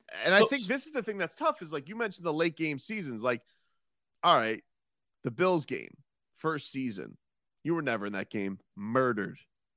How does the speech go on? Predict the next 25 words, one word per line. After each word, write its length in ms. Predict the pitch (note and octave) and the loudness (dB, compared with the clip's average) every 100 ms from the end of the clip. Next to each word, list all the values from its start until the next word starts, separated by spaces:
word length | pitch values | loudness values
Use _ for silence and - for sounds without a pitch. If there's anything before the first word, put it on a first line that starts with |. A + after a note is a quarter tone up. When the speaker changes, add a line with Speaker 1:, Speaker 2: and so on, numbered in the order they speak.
| _ | _
Speaker 2:
Yeah, 200 | B2+ G#2+ - _ | -4 -4 -6 _
and 160 | C#3 C#3 | 4 6
he, 60 | D3 | 6
and 120 | C#3 | 6
he 140 | D3 | 6
wasn't 320 | F3 F3 D#3 D3+ | 6 6 6 0
even 240 | C#3 B2+ | 0 0
really 220 | C3+ C#3 | -2 -2
supposed 400 | B2 - B2+ A#2+ | -4 -4 -4 -4
to 60 | A2 | -6
start, 480 | - - C3+ C3+ - _ | 0 8 10 8 4 _
right? 180 | C3 C3+ | 6 8
It 40 | C3+ | 6
was 120 | A2+ | 4
Ryan 240 | C3+ D3 | 6 6
Fitzpatrick 640 | C#3 C#3 - B2+ C3+ C#3+ - | 2 -4 4 4 4 -2 -6
who 100 | B2+ | -4
ends 140 | B2+ | 4
Speaker 1:
Right. 120 | C3+ A#2 | 6 6
Speaker 2:
up 60 | |
getting 220 | C3 B2+ | 4 2
covid, 580 | A#2+ C#3+ C#3 C3+ B2+ B2 - _ _ - | 4 6 6 6 4 2 -10 _ _ -2
so, 280 | C3+ B2+ B2+ | 2 2 2
or, 240 | C3 C3 | 0 0
or 260 | C#3 B2 | 2 0